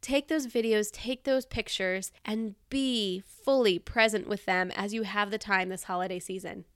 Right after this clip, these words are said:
All right, so when I was talking about kids, <laughs> I talked about the messy home. So let's talk about your home for the holidays. You know, it's not a competition.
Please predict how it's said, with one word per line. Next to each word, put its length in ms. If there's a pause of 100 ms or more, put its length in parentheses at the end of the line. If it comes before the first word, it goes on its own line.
(120)
All 80
right, 200
so 300
when 260
I 60
was 120
talking 260
about 160
kids, 500 (120)
<laughs> 100
I 260
talked 380
about 320
the 80
messy 440
home. 400 (320)
So 200
let's 180
talk 180
about 180
your 100
home 460 (100)
for 460
the 140
holidays. 800 (520)
You 100
know, 320
it's 180
not 360
a 60
competition. 760